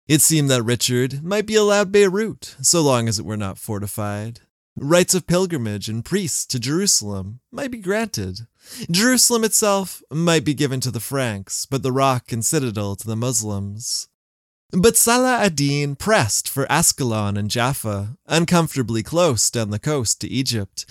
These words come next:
to be abandoned. No agreement was made, and Richard did not leave. Instead, he attacked. In May, he seized the coastal fortress of Darum.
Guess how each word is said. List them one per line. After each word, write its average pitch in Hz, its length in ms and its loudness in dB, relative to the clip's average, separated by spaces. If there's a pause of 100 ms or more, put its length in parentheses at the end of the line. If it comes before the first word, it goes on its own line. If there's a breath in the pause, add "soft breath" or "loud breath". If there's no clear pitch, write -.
(160 loud breath)
to 214 100 2
be 220 140 2
abandoned. 113 800 0 (400)
No 127 300 2
agreement 143 400 -2
was 131 200 -6
made, 107 520 -6 (320)
and 120 160 -2
Richard 107 580 -2 (180)
did 143 160 -2
not 101 240 -2
leave. 110 720 -6 (540 loud breath)
Instead, 226 680 0
he 190 200 -2
attacked. - 800 -2 (500)
In 196 240 0
May, 156 360 2
he 151 200 -2
seized 214 380 0
the 180 80 -2
coastal 170 400 -2
fortress 147 600 -4
of 98 120 -10
Darum. 110 800 -4